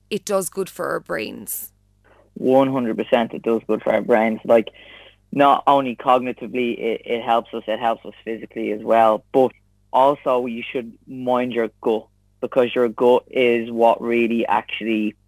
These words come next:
Speaker 2: determines how your mind and how you're gonna be physically feeling.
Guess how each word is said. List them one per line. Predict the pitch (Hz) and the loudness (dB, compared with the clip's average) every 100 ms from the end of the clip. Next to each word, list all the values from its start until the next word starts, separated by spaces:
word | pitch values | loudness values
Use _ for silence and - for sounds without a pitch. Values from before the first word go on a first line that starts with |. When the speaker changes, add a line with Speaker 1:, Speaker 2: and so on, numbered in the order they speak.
| _ _ _ | _ _ _
Speaker 2:
determines | - 135 139 139 131 120 113 | -2 0 2 4 4 2 -4
how | - 131 | 0 0
your | 120 117 | 2 2
mind | 117 120 120 117 113 - | 2 2 2 -2 -4 -6
and | 117 113 113 110 | -4 -2 -4 -4
how | 101 120 | -2 0
you're | 117 117 | 0 -2
gonna | 110 110 | -2 -6
be | 107 110 107 - | -4 -4 -6 -6
physically | - 117 117 - 117 110 107 - - | -4 -4 -4 -2 0 0 -2 -4 4
feeling. | 127 113 101 | 4 4 0